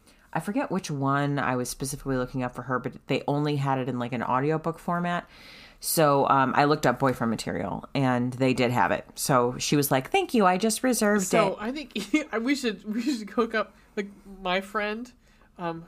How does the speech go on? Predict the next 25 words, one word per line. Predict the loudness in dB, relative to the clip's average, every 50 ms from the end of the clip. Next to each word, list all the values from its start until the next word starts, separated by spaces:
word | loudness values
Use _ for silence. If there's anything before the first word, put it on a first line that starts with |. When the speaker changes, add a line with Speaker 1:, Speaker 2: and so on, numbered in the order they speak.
| -10 -6
Speaker 2:
who's | -6 -6 -6 -6 -10 -14 -14
in | -14 -12 -8
down | -8 -6 -6 -6 -8
south | -6 -4 -2 -2 -2 -2 -4 -8 -12 -20 -20 _ -6
with | -4 -4 -4 -4
<laughs> | -6 -8 0 0
your, | 0 0
your | 2 0 -2 0
mom, | 0 2 2 2 2 0 0
'cause | 0 0 2 2
they | 2 2
both | 2 2 2 0 0 -2 -4
love | -2 -2 -2 0 -2
the | -4 -4
library | -2 -2 -4 -4 -4 -6 -6 -6 -6 -8
still. | -8 -10 -8 -6 -6 -4 -6 -6
Like, | -8 -10 -10 -8 -4
I | -2 0 0 2
love, | 2 2 2 2 2
I | 0
do | 0 0 -2 -2
too. | -2 -4 -2 -2 -2
I | -2
mean, | -2 -4 -6 -6
I | -6 -6 -6 -8